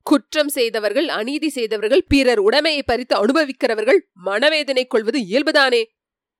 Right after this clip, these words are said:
"இது என்ன சொல்கிறாய்? சக்கரவர்த்தி அவ்வாறு என்ன குற்றம், அநீதி செய்து விட்டார்?" "வேறு என்ன செய்ய வேண்டும்? நான் இருக்க வேண்டிய சிம்மாசனத்தில் அவர் இத்தனை வருஷங்களாக அமர்ந்திருப்பது போதாதா? அது குற்றம் இல்லையா? அநீதி இல்லையா?" "குழந்தாய்,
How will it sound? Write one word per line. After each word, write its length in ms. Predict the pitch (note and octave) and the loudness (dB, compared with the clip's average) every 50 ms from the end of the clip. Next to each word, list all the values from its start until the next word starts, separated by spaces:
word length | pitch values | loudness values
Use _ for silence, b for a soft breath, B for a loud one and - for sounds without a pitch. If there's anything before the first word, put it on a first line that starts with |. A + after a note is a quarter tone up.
| _ - | _ -6
"இது 260 | G3+ G#3 G#3 - G#3+ F3 | -2 -2 -2 0 -2 -4
என்ன 220 | E3 G3 F3 F#3+ D4 | -6 -6 -4 -2 -2
சொல்கிறாய்? 520 | D#4 - B3+ A3 G3 G3+ G#3 G#3 G#3+ - b b b b | -2 -2 -2 -2 0 0 0 0 0 -4 b b b b
சக்கரவர்த்தி 720 | - - G#3 F3+ _ - C4 A#3+ F#3+ F#3 F3+ - - - A3+ G#3+ | -4 -2 -2 -2 _ -4 -2 -2 -2 -2 -4 -8 -8 -6 -4 -4
அவ்வாறு 340 | G3+ E3+ F#3 G#3 A3 C4 B3 F#3+ | -4 -2 -2 -2 -2 -2 -4 -4
என்ன 260 | F3+ F#3+ G3 A3 B3 C#4+ | -4 -6 -6 -4 -6 -8
குற்றம், 440 | C#4 - A#3+ A#3 _ - - C#4+ C4 | -6 -6 -6 -8 _ -2 -2 -2 -2
அநீதி 400 | G#3 E3+ F3+ G#3 C4+ D#4 C#4 C#4+ | -2 -4 -2 0 0 2 2 0
செய்து 280 | C#4 - A#3 A3 G3+ A3 | -2 -2 -2 -4 -4 -6
விட்டார்?" 360 | G#3 G#3+ _ - A3+ A3 G#3+ _ _ _ _ _ _ _ _ _ _ _ _ _ F3 | -6 -4 _ 2 2 2 0 _ _ _ _ _ _ _ _ _ _ _ _ _ -8
"வேறு 440 | E3+ G3 G#3 A3 B3 C#4 D4+ D4+ C#4 | -2 2 6 6 8 8 6 4 2
என்ன 200 | C4 B3+ C4 D4+ F#4 | 0 0 0 0 -2
செய்ய 220 | - C4+ A#3 A3+ | 0 -2 0 0
வேண்டும்? 300 | G#3+ G#3+ G#3+ G3 G#3+ G3+ _ _ _ _ _ F#3+ | 2 0 0 0 -2 -4 _ _ _ _ _ -8
நான் 380 | F#3+ G3 G3+ G#3 A3+ A#3 A#3 | -4 -2 0 2 2 2 2
இருக்க 280 | A3 A#3 D4 - - C#4+ | 0 0 0 2 0 2
வேண்டிய 280 | C4+ C4 B3+ A3 A#3 | 2 2 0 0 0
சிம்மாசனத்தில் 720 | G#3+ - A3+ A3+ C4 C4+ B3+ - B3+ B3 C#4 - D4+ F4+ - _ _ _ _ - - | 0 0 -2 -2 0 0 0 -2 -2 -4 -2 -2 -2 -4 -4 _ _ _ _ -2 2
அவர் 280 | C#4+ C4 A#3+ G#3 F#3+ | 4 4 4 2 0
இத்தனை 340 | G3 A3+ - - D4 C4+ B3 A3 | -4 -4 -2 0 2 2 2 2
வருஷங்களாக 540 | A3+ A#3+ C#4+ - - D4 C4+ B3+ C4 C#4+ D4 | 0 -2 -2 -2 -4 -2 -2 0 0 0 0
அமர்ந்திருப்பது 560 | B3 A3 A#3+ D4+ D4+ C#4+ - - - C4 - - - | 0 0 0 0 0 -2 -4 -2 -2 -2 -2 2 4
போதாதா? 400 | A#3 C4 C#4+ C#4+ B3+ A#3 C#4 D4+ - _ _ _ _ - | 4 6 6 6 4 4 2 0 0 _ _ _ _ -10
அது 220 | - G#3+ G3+ G3+ | -6 -4 -4 -2
குற்றம் 360 | G3 A#3+ A#3+ - - A#4 D#4+ C#4 | -2 -4 -4 -2 -2 0 0 0
இல்லையா? 260 | B3 A3+ G#3+ A3 B3+ D4+ D#4+ - _ _ | -2 -2 0 0 0 0 0 -4 _ _
அநீதி 400 | - G#3+ A3+ D4 A4+ B4+ G#4+ F#4+ | -4 -2 0 0 4 4 4 4
இல்லையா?" 320 | C4+ A#3 G#3 G#3 A3+ D4+ G4+ _ _ _ _ _ _ _ _ _ _ _ - | 4 2 0 0 2 0 0 _ _ _ _ _ _ _ _ _ _ _ -8
"குழந்தாய், 640 | - A3 F#3+ F#3 F#3+ F#3+ G3 F#3 G3+ G3 G#3+ A#3 | -4 -4 -4 -4 -6 -10 -6 -6 -4 -4 -4 -6